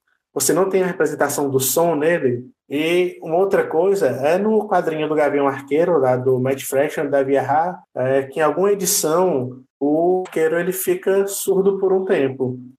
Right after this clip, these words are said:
E aí ele passa a se comunicar através da linguagem de sinais. É, as falas dele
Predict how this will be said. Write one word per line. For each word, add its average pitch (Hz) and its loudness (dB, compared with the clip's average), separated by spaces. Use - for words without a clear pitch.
E 180 0
aí 180 2
ele 147 0
passa 147 2
a - -6
se - -4
comunicar 156 0
através 143 2
da 147 2
linguagem 147 0
de 170 -4
sinais. 135 0
É, 139 2
as 143 -2
falas 160 0
dele 143 0